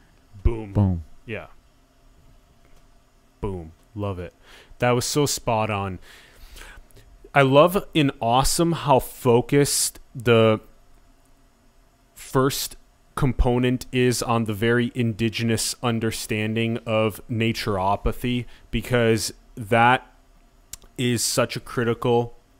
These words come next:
Speaker 1: aspect that is, given our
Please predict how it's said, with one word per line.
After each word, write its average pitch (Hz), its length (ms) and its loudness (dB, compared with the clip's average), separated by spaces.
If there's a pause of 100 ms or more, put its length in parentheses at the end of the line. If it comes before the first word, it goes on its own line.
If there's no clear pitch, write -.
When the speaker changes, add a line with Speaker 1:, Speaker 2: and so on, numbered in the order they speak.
Speaker 1:
aspect 117 760 -4 (580)
that 107 240 0
is, 107 360 -2 (380)
given 110 320 0
our 101 200 0